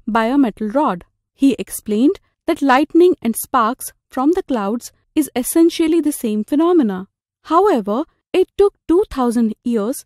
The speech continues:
for this realization to occur. When two bodies are rubbed together, the free electrons are transferred from one body to another. On rubbing, the body which gains free electrons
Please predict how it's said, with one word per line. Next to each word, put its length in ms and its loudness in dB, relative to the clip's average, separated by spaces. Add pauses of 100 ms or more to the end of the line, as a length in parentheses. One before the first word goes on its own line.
(160)
for 120 -4
this 320 -2
realization 680 -2
to 140 -10
occur. 320 -8 (300)
When 220 2 (100)
two 240 2
bodies 540 -2 (200)
are 140 -2
rubbed 340 -4
together, 460 -4 (340)
the 140 -2
free 280 2
electrons 680 -2 (160)
are 80 -4
transferred 720 -2 (180)
from 240 -2
one 240 2
body 320 -2
to 140 0
another. 400 0 (240)
On 200 2
rubbing, 380 0 (320)
the 120 0
body 380 2
which 200 -4
gains 360 2
free 260 -6
electrons 640 -4